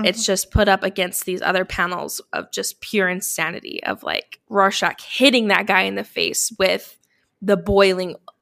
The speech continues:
Speaker 1: oil. Like,
Speaker 2: Mm-hmm.
Speaker 1: the, he, this is just a character that's so far gone, and it's kinda just the downfall of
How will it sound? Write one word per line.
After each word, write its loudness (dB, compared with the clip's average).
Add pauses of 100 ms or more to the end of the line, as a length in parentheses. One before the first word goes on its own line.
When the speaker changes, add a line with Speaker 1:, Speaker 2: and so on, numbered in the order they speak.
(360)
Speaker 1:
oil. 0
Like, 0 (200)
Speaker 2:
Mm-hmm. -8 (100)
Speaker 1:
the, 4
he, 4
this 0
is -2
just -4
a -4
character 0
that's -8
so 4
far -4
gone, 0 (500)
and 6
it's 0
kinda 2
just -4 (280)
the 0
downfall -2 (960)
of 4